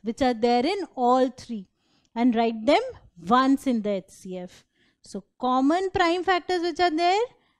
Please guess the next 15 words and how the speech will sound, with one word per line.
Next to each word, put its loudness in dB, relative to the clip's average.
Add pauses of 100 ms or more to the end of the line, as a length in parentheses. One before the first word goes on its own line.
(120)
write -2
them 0
once. -8 (280)
Remember, 4 (600)
don't 2
write 0
them 0 (220)
three 0
times -2
because -2
they 0
are 0 (420)
in 2
all 2
three. -16